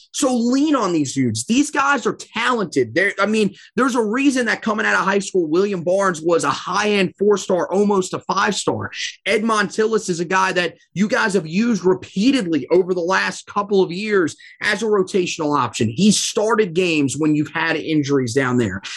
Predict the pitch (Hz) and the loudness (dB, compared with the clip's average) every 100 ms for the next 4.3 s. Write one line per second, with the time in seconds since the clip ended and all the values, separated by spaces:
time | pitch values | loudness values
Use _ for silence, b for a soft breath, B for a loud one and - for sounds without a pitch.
0 | B 214 196 247 247 226 208 156 185 233 | B -2 -2 -2 0 2 0 0 0 0
1 | 226 196 175 165 180 196 190 180 b b | 0 0 0 0 0 0 2 0 b b
2 | 196 180 160 185 233 214 180 - 202 214 | -2 -2 2 2 2 -2 -6 -4 -2 2
3 | 196 190 - 175 190 - - 240 226 165 | 2 0 -2 0 0 -2 -2 0 0 0
4 | 165 147 | 0 -2